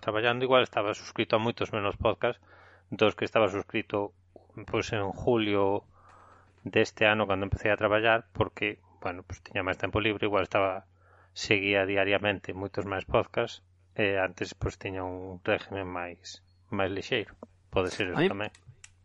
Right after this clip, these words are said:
Speaker 2: pasoume un, un efecto parecido ao teu, pero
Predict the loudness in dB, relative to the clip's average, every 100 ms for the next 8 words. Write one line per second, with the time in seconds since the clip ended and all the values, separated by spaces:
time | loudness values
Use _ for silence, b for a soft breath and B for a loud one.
0 | _ 0 2 2 2 2 -2 -4 -8 -10
1 | -14 -10 -8 -6 -4 -4 -2 -2 4 6
2 | 6 4 4 2 6 6 6 4 6 4
3 | 10 10 10 6 -4 2 6 8 10 10
4 | 8 6